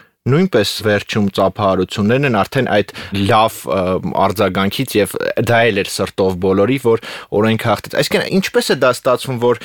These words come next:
և ծափահարվում է այն, ով որ ասում է, որ թագավորը մերկ է,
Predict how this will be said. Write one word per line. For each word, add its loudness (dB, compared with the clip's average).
և 0
ծափահարվում 0
է 2
այն, 0
ով 2
որ 4
ասում 0
է, 0
որ 0
թագավորը 2
մերկ 0
է, 2